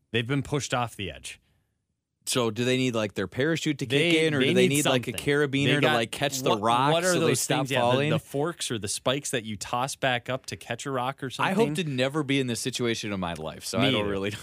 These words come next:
Speaker 2: <laughs>
Speaker 1: But Bethany flat out walked into their home and pushed them off a cliff.
Speaker 2: How dare they? That's rude.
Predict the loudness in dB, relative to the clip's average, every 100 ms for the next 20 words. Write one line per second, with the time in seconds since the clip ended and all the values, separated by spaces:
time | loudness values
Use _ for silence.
0 | -6 -6 -2 -2 -2 -6 -4 -2 -2 -2
1 | -2 -2 -6 -14 -6 -2 0 0 0 -2
2 | -2 -2 -2 2 0 0 -2 -2 -2 -4
3 | -6 -6 -6 -6 -6 -6 -10 -14 -16 -16
4 | -20 _ _ _ _ _ _ _ _ -10
5 | -8 -4 -4 -4 -8 -14 _ _ -16 -16
6 | -16 -16 -18